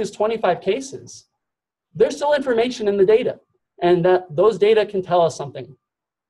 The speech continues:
And I would say, you know, what some interesting examples would be, you know, if you, even in large data sets, maybe you wanna look at a subsample of the population. You wanna explore the data.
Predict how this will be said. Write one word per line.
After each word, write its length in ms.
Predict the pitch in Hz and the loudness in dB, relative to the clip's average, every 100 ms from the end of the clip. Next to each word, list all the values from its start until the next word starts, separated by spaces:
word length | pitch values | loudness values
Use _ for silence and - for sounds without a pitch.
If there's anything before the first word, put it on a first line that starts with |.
| _ | _
And 520 | 170 170 165 160 151 147 - _ _ _ _ | -6 -4 -4 -6 -8 -12 -20 _ _ _ _
I 100 | 180 | 0
would 120 | 214 196 | 0 2
say, 100 | 190 185 170 - _ _ _ _ 170 | 2 2 0 -10 _ _ _ _ -6
you 60 | |
know, 100 | 165 156 | -2 0
what 100 | 185 - _ _ _ | 0 -2 _ _ _
some 120 | 185 147 143 _ _ 175 | -12 -10 -14 _ _ -6
interesting 300 | 190 185 165 | -6 -2 -4
examples 500 | 143 143 160 185 170 | -2 -6 -4 -6 -6
would 100 | 147 151 | -10 -10
be, 200 | 143 135 _ _ _ _ | -10 -14 _ _ _ _
you 80 | - | -8
know, 80 | - - | -6 -6
if 80 | |
you, 80 | 185 | -10
even 360 | 185 180 185 165 | -8 0 0 0
in 240 | - 160 | -6 -8
large 260 | 143 160 143 | -4 -4 -2
data 180 | 165 233 | -4 -4
sets, 260 | 165 143 | -6 -8
maybe 200 | - 151 | -10 -10
you 100 | 160 | -6
wanna 140 | 156 156 | -4 -4
look 160 | 165 | -4
at 80 | 156 | -4
a 40 | 139 - | -6 -2
subsample 540 | 175 - - 185 - 143 | -2 -2 -8 -8 -8 -8
of 60 | |
the 80 | 143 | -10
population. 680 | - 147 - 135 139 - - | -12 -12 -10 -12 -12 -16 -16
You 80 | 156 | -6
wanna 180 | 170 147 | -4 -4
explore 400 | - - 175 202 | -10 -2 0 2
the 80 | |
data. 420 | 151 147 190 151 | -2 -2 0 -2